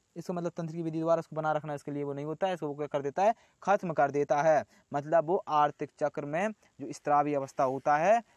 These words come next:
उसको ये प्रेरित कर देता है। ठीक है, <clears throat> तो इसमें ये होता है, मतलब जो स्त्राव जो अवस्था होती है या जो, अ, जो, ए, आर्तव चक्र होता है वो किसके कारण होता है? तो वो होता है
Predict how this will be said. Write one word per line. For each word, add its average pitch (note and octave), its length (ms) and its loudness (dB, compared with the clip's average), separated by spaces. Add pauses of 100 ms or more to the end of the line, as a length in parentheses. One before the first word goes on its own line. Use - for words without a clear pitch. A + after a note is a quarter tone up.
(100)
उसको F#3 440 0 (220)
ये E3 160 0
प्रेरित D3 400 -2
कर C3+ 160 2
देता C3 320 0
है। D3 240 4 (340)
ठीक F#3+ 180 -2
है, E3 180 2 (160)
<clears throat> G3+ 260 -4 (1120)
तो E3+ 80 2
इसमें F#3+ 220 0
ये F#3 160 4
होता E3+ 380 2
है, D3+ 160 4 (420)
मतलब E3 680 0
जो E3+ 140 -4 (300)
स्त्राव F#3 420 2
जो F#3+ 120 -2
अवस्था E3 360 -2
होती D3+ 400 -2
है D3 160 2 (480)
या D#3+ 180 4
जो, D#3 260 -2 (160)
अ, D3+ 100 4
जो, C#3+ 500 -2 (260)
ए, C3+ 400 -2
आर्तव F3 340 2
चक्र F3 220 -2
होता D#3+ 280 0
है F3 60 4
वो D#3+ 100 -2
किसके F#3+ 300 -2
कारण D#3 280 4
होता E3+ 300 0
है? D#3 180 2 (400)
तो G3 60 6
वो F#3 100 4
होता G3+ 200 4
है A3 60 6